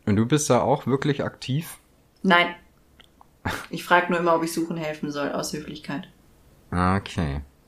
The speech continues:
Speaker 1: Ja, aber wo ist das Kind denn dann?
Speaker 2: Das weiß nie einer. Sie löscht ja dann einfach die Nachricht.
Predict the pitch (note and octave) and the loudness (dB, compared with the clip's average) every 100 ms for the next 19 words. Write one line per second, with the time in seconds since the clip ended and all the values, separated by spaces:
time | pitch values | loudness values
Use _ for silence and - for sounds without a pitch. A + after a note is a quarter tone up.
0 | _ - G#2+ A2+ G#2 G#2+ B2+ - - F#2+ | _ 2 6 6 6 4 2 -4 -2 -2
1 | F2+ E2+ D#2+ D2+ E2 E2+ _ _ _ _ | 0 -2 -2 -2 -6 -8 _ _ _ _
2 | _ _ - F#3+ F#3+ F3+ G3+ - G#3+ E3 | _ _ 2 2 6 6 6 2 0 2
3 | D#3+ D#3+ E3 E3 F3+ A3 F3+ F3 E3+ E3+ | 2 2 2 4 4 4 2 4 2 0
4 | F#3 F#3 E3 E3+ F3+ D3+ D3+ - | -2 0 2 2 2 -2 -4 -10